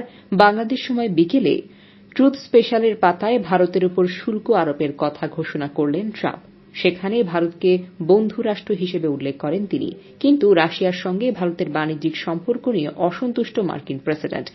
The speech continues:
পাশাপাশি ট্রাম্পের দাবি, মার্কিন পণ্যের উপর ভারতীয় বাজারে চড়া হারে শুল্ক নেওয়া হয়, সে কারণেই আমেরিকার বাজারে ভারতীয়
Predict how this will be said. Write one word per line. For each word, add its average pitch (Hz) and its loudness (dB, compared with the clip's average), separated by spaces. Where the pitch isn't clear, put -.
পাশাপাশি 254 4
ট্রাম্পের 156 0
দাবি, 175 0
মার্কিন 226 2
পণ্যের 247 2
উপর 247 0
ভারতীয় 185 0
বাজারে 170 2
চড়া 214 2
হারে 143 -4
শুল্ক 185 -4
নেওয়া 139 -4
হয়, - -2
সে 170 4
কারণেই 170 0
আমেরিকার 214 2
বাজারে 180 0
ভারতীয় 160 -2